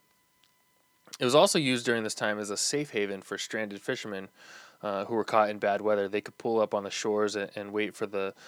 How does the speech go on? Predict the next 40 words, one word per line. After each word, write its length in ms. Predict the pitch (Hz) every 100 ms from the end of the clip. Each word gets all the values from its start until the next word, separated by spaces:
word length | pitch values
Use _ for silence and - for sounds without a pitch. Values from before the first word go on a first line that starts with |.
| - -
wait 180 | 127 123
for 80 | 113
the 80 | 101
storms 360 | - 104 107
to 80 | -
pass. 480 | - 101 95 - - - _ _ _ _ _ _ 988 988 988 988 988 988 988 988 988 988 _ _ _ _ _ _ _ _ _
In 100 | 131
the 80 | 127
nineteen 440 | 127 226 233 233
sixties 540 | 190 - 180 - 117 110
is 140 | 107
when 260 | 107 110 107
things 280 | 120 113 107
started 440 | 113 110 107 101
to 100 | 110
go, 360 | 101 110 110 104
uh, 160 | 98 98 - - - - -
uh, 260 | 107 107 101
a 80 | 101
little 280 | 117 120 117
differently. 520 | 110 110 - 98 104
There 120 | 107
was 120 | 117
a 80 | 117
businessman 840 | 113 160 180 156 - 110 101 98
named 260 | 101 101 98
Alvin 440 | - 113 123 123 113
Tucker 520 | - 110 - - 92
who 120 | - 110
flew 360 | - - 123
to 120 | 120
the 140 | 107 98
island 340 | 98 98 101
with 140 | 104 104
a 80 |
real 220 | 104 127 120
estate 280 | - 98
agent 360 | 80 101 98 90
from 160 | 101 98
Nassau. 460 | 104 107 - 95